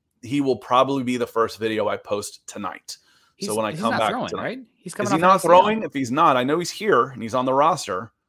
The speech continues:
Speaker 2: He, he tore his A C L. He's rehab right now. He's visiting everybody and doing the
Speaker 1: Okay,
Speaker 2: interviews,
Speaker 1: well, that
Speaker 2: but he's not
Speaker 1: stinks.
Speaker 2: on the
Speaker 1: Okay.
Speaker 2: field.
Speaker 1: Then I'm gonna go after probably, uh, the next one on my list will probably be Duggan. Dugan,
Speaker 2: Yep.
Speaker 1: Duggan, the, the T C U guy. But quarterbacks are where you get the most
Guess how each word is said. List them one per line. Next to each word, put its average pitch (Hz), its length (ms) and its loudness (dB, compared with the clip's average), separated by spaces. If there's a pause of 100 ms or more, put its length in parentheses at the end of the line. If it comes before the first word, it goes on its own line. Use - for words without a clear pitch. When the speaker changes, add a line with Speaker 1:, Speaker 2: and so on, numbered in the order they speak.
(120)
Speaker 2:
He, 196 320 -10
he 147 160 -8
tore 214 200 -4
his 135 100 -4
A 139 80 -2
C 127 220 -6
L. 98 160 -4
He's 127 280 -10
rehab 120 380 -6
right 117 100 -4
now. 110 140 -6
He's 143 160 -8
visiting 147 400 -6
everybody 156 400 -6
and 117 80 -6
doing 131 140 -2
the 110 80 -6
Speaker 1:
Okay, 101 80 -6
Speaker 2:
interviews, 143 200 -4
Speaker 1:
well, 175 120 2
that 156 60 -4
Speaker 2:
but 107 120 -4
he's 151 160 -6
not 131 120 -4
Speaker 1:
stinks. 123 40 -2
Speaker 2:
on 117 80 -4
the 107 60 -6
Speaker 1:
Okay. 101 160 -8
Speaker 2:
field. 73 160 -14
Speaker 1:
Then 127 100 -6
I'm 143 80 -2
gonna 165 140 -2
go 156 140 8
after 139 380 2
probably, 127 720 0 (100)
uh, 110 220 -2
the 110 120 -8
next 117 260 -6
one 117 80 -6
on 117 80 -6
my 113 100 -2
list 107 160 -4
will 101 80 -18
probably 107 300 -4
be 98 60 -14
Duggan. 92 360 -10 (240)
Dugan, 107 340 -8
Speaker 2:
Yep. 98 100 -6
Speaker 1:
Duggan, 98 300 -8
the, 90 120 -12 (100)
the 104 80 -10
T - 200 -12
C 98 180 -12
U 104 120 -8
guy. 123 300 -2 (520)
But 110 100 -12
quarterbacks 139 580 4
are 120 80 -2
where 117 140 -4
you 113 100 -6
get 110 220 -6
the 113 60 -10
most 107 420 -6